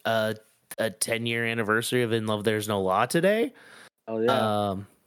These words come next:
Speaker 2: I saw,
Speaker 1: I
Speaker 2: I
Speaker 1: listened
Speaker 2: saw that, and I was gonna listen to it, but I haven't yet.
Speaker 1: I listened to that this morning. Uh, there's a Carnivore cover, which, uh, I guess, I guess I've listened to Carnivore. It's the dude from Typo's band before,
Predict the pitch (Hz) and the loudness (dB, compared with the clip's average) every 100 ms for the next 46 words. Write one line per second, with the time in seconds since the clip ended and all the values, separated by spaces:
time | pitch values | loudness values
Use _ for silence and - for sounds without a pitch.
0 | - - 202 190 123 131 - 196 196 202 | -6 0 2 4 2 0 0 2 4 2
1 | 170 165 151 143 160 156 160 151 135 120 | 2 0 0 0 2 2 0 0 0 0
2 | 123 160 160 156 139 - _ _ _ _ | -2 -2 -6 -8 -14 -16 _ _ _ _
3 | 139 160 156 202 185 180 180 165 147 147 | 2 2 2 2 2 0 -4 -2 0 0
4 | 143 139 135 131 - 123 120 113 123 123 | 0 -4 -6 -6 -2 0 2 0 0 0
5 | 123 117 - 135 151 147 160 - 147 135 | -2 -2 0 2 4 4 2 2 0 2
6 | 151 143 120 117 - - - - - - | 2 2 0 0 -2 -8 -10 -16 -20 -20
7 | - _ _ - 107 107 104 104 85 - | -20 _ _ -4 0 2 2 0 -2 -8
8 | - - 120 - 262 330 - - - - | -16 -6 -4 0 0 -2 -6 -10 -16 -10
9 | 143 - 254 349 - - - _ _ - | -6 -2 -2 -2 -6 -10 -14 _ _ -20
10 | _ - 214 254 247 220 175 160 139 123 | _ -4 2 2 0 -2 0 0 0 2
11 | 127 120 117 120 - - 131 151 151 143 | 2 2 -2 -4 -6 -6 -2 -2 -2 -2
12 | 131 127 123 113 117 113 107 - 107 110 | 0 0 0 0 -2 0 -2 0 2 2